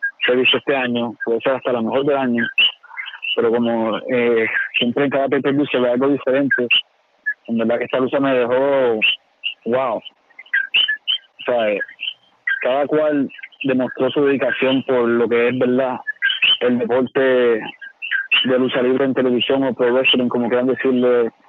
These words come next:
algunas palabras prohibidas que, pues, no, no se mencionan, pero, pues, no, no castigan tanto cuando las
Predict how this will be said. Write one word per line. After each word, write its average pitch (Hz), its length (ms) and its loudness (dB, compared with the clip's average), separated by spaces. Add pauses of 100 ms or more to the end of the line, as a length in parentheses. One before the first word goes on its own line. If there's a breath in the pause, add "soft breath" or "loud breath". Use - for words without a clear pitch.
(160)
algunas 123 360 -2
palabras 135 320 -2
prohibidas 127 480 0
que, 117 100 0
pues, 113 280 -2 (1500)
no, 117 380 -2
no 120 180 -2
se 151 80 0
mencionan, 147 480 2
pero, 123 240 0
pues, 135 200 0 (100)
no, 123 240 0
no 127 160 2
castigan 143 400 0
tanto 139 320 -4
cuando 117 580 0
las 113 100 -8